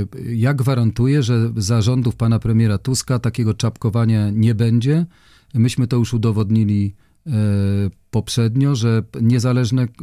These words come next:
p-, konkursy, e, że środki zdobywa się pisząc dobre wnioski,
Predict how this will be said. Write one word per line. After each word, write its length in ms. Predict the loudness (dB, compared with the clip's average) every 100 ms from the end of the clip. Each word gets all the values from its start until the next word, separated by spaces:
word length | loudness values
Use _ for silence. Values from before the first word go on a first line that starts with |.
| -4 -2 -2
p-, 180 | -2 -6 -6 _
konkursy, 760 | -2 0 0 -4 -2 -2 -2 -4 _ _ _ -8
e, 220 | -2 0 0
że 380 | 0 2 0 -2
środki 440 | -4 -2 -2 -4
zdobywa 460 | -2 0 0 0 0
się 200 | 0 -4
pisząc 500 | -2 -2 0 -2 -2
dobre 380 | -2 -2 0 0
wnioski, 680 | 0 0 -2 -4 0 0